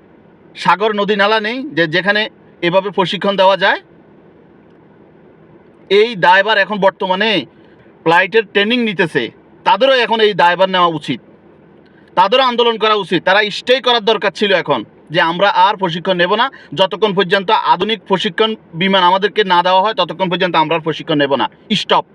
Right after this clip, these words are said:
এখানে স্টপ করার দরকার ছিল এখন। তাদের কোনো ভূমিকা নেই। বিগত চল্লিশ বছর যারাই ক্ষমতায় এসেছে,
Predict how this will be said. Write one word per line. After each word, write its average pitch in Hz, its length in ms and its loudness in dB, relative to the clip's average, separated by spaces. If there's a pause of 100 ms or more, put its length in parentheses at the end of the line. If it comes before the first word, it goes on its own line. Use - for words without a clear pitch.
(160)
এখানে 247 340 0
স্টপ 226 220 -6
করার 214 180 0
দরকার 185 220 -2
ছিল 165 180 -2
এখন। 117 200 -2 (920)
তাদের 381 260 0
কোনো 302 180 2
ভূমিকা 254 380 0
নেই। 170 180 -6 (580)
বিগত 196 320 0
চল্লিশ 202 480 0
বছর 208 220 0
যারাই 208 340 2
ক্ষমতায় 220 400 0
এসেছে, 208 420 0